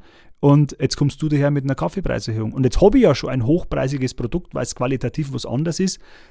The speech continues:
Dann ist natürlich der Weg für die Leute einfach zu sagen, "Weißt du was, dann geh ich trotzdem in Aldi und hol mir einen Lavazza." Logisch, verst-, kann ich total nachvollziehen.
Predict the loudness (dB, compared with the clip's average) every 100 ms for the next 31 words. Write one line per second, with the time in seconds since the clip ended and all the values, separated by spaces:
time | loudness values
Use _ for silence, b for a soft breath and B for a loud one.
0 | b 4 4 4 2 2 2 0 -2 -2
1 | -4 -6 -4 -4 -4 -2 -2 -4 -2 -2
2 | 0 -2 -2 -6 -4 -4 -4 -4 -6 -4
3 | -4 -2 -2 0 0 0 0 0 0 0
4 | -2 -4 -2 -2 -2 2 4 6 4 2
5 | -8 -2 -2 -2 -2 2 2 2 0 0
6 | 0 -2 -2 -2 -2 -6